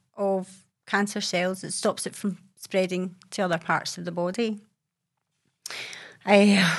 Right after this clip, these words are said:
goodness, there's lots with this one. It helps the heart. It helps with the circulation around the body. It improves the fat metabolism. It's great for chronic inflammation.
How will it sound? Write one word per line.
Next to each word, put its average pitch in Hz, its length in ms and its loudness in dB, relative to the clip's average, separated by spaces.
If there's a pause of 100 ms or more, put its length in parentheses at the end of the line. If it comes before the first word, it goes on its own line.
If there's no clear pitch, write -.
(340)
goodness, 233 540 4
there's 214 220 -2
lots 208 320 2
with 247 80 2
this 240 260 0
one. 196 480 0
It 185 380 -2
helps 196 880 0 (240)
the 190 280 4
heart. 202 540 4
It 226 140 -4
helps 196 320 -2
with 208 80 -8
the 208 60 -6
circulation 226 920 0 (100)
around 214 160 2
the 202 80 -2
body. 254 560 0 (400)
It - 240 -4
improves 208 440 -2
the 196 60 -12
fat 214 340 6
metabolism. 254 1080 2 (600)
It's 180 160 -4
great 220 260 2
for - 120 -4
chronic 202 440 0
inflammation. 233 1000 2